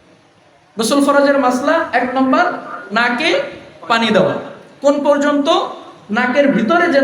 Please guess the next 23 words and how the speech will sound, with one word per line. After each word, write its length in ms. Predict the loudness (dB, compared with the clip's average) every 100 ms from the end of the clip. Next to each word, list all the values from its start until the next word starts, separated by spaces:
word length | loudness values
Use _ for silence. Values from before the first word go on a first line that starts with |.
| 4
নরম 200 | 2 2 0
একটা 200 | 0 0 0 -8 -4
মাংস 220 | -2 0 2 2
আছে, 200 | 0 -6 -6 -12 -20 -4 0
এই 60 | 2
পর্যন্ত 320 | 2 0 -2 -2 0
পানি 140 | 0 2
পৌঁছাইতে 420 | 0 0 2 0 0
হবে। 140 | 0 0 -2
কিভাবে 300 | 2 4 4
পৌঁছাবেন? 400 | 2 2 2 2 -2 -6 -14 -18 -20 -20 -20 -20 _ -20 _ _ _ _ _ -12 0
এইভাবে 260 | 2 4 4 2
পানি, 160 | 2 2 2
আমরা 160 | 2 4 4
যারা 140 | 2 2
এই 40 | 2
যে 60 | 0
এইভাবে 240 | 0 0 0 0
একটা 140 | -2 0
পানি 140 | 2 4
দেয় 120 | 4
না, 60 | 2 -4 -12 -16 -16 -18 -20 _ _ -20 _ _ -20 -20 -20 -18 -18 -18 -20 -20 -20 _ -12
আমরা 140 | -2